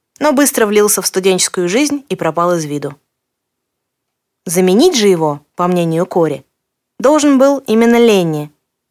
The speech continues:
потому что, во-первых, у него отличный слух, во-вторых, он разбирается в роке, а в-третьих, ему за барабаны сам Бог велел. «Ну или за бас, но басист у нас уже есть,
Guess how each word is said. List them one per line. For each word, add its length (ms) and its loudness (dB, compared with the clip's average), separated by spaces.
потому 300 0
что, 160 -2
во-первых, 600 -2
у 60 -8
него 200 0
отличный 400 -6
слух, 360 -4
во-вторых, 720 -2
он 140 -2
разбирается 600 -2
в 40 -4
роке, 420 -2
а 100 0
в-третьих, 580 -4
ему 300 0
за 120 -2
барабаны 520 0
сам 340 -2
Бог 240 -4
велел. 300 -8
«Ну 160 4
или 160 4
за 180 2
бас, 460 -2
но 140 0
басист 460 0
у 20 -2
нас 220 -4
уже 140 -6
есть, 380 -6